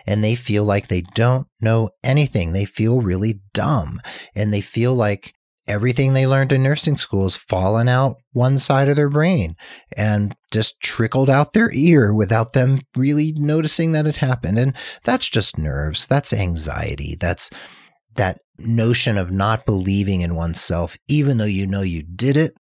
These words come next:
You got through nursing school, you mastered those skills, you graduated, you even got hired for a job.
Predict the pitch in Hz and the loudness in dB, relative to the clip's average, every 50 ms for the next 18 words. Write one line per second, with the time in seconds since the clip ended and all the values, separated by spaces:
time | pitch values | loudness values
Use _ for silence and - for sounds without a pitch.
0 | _ _ _ _ _ - 101 87 82 - 110 113 127 123 - 135 127 127 131 131 | _ _ _ _ _ -6 -6 -6 -2 0 0 0 0 0 0 0 2 2 0 0
1 | 127 - 127 131 123 - - - 127 123 123 120 123 110 90 85 82 85 90 104 | -2 -2 -2 -2 -4 -4 -2 0 0 2 2 2 2 2 0 0 -2 -2 0 0
2 | 117 120 117 - 127 117 113 120 117 117 - - - 131 123 120 117 117 117 - | 0 0 -2 -2 -2 -2 0 0 0 -2 -2 -2 -2 0 0 2 2 0 0 -2
3 | 92 80 76 - 90 95 107 110 110 123 107 104 110 107 107 104 98 92 98 104 | -4 -4 -4 -4 -2 -2 -2 0 0 0 0 0 0 0 0 -2 -2 -2 -2 0
4 | 117 101 85 78 - - - - 127 139 139 139 143 131 135 - 135 135 127 123 | -2 -2 -4 -4 -6 -4 -2 0 2 2 2 2 0 -2 -4 -4 -2 -2 -2 -2
5 | 120 - - - - - - - - | -2 -2 -4 -4 -4 -6 -8 -12 -16